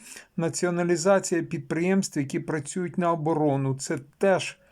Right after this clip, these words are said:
практично все в руках олігархів знаходиться. Коротше кажучи,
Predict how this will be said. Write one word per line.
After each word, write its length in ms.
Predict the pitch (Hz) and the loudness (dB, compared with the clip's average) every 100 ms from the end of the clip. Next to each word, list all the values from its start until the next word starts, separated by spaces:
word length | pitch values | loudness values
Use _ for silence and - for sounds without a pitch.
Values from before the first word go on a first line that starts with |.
| - - _ _ | -20 -20 _ _
практично 640 | - 170 165 202 - 175 | 0 0 0 -2 -2 -2
все 280 | 156 - 185 | -4 0 0
в 100 | 160 | 2
руках 480 | 151 139 175 151 - | 0 0 0 0 0
олігархів 560 | 151 151 143 139 - 131 | 0 2 2 2 -2 -4
знаходиться. 720 | 170 143 - 135 135 135 143 | -4 -6 -2 -2 -2 -6 -8
Коротше 440 | - 175 180 175 | -2 0 0 -2
кажучи, 560 | 147 190 190 165 170 | 0 2 2 0 -4